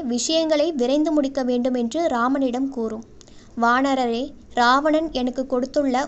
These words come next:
ஓராண்டு கால அவகாசத்தில் இது பத்தாவது மாதம்.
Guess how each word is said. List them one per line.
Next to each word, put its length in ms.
ஓராண்டு 460
கால 280
அவகாசத்தில் 760
இது 240
பத்தாவது 600
மாதம். 360